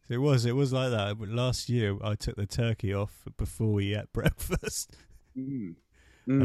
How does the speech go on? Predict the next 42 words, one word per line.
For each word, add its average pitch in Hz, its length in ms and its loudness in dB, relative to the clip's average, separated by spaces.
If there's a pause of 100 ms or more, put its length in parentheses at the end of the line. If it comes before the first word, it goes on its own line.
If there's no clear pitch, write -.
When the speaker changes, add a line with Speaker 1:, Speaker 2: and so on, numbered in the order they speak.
(120)
Speaker 1:
Um, 101 140 0
so 120 220 2
this 139 220 4
year 107 160 6
I 107 40 4
thought, 107 300 2
"Oh, - 40 2
I'm 107 80 6
gonna 110 240 2
go 110 220 -2
a 107 40 -6
bit 110 160 -6
more 110 180 0
relaxed 107 500 -2
with 98 140 -2
it," 110 180 -2 (600)
and 104 440 -2
I 113 560 0 (1120)
decided 104 540 2 (160)
to 107 300 4
put 127 180 8
it 110 60 4
on. 113 320 4 (800)
I 110 60 2
thought 117 300 8
originally 113 320 8
I - 20 6
was 101 100 4
like, 104 80 4
"Oh, 104 40 6
I'll 98 140 2 (140)
stick - 280 2
on 101 120 6
at - 80 -2 (140)
eight, 98 260 2 (100)
so 98 260 2
give 104 160 4
myself 101 340 6
two 104 240 6
hours 98 360 4
later," 101 360 4
but 95 200 4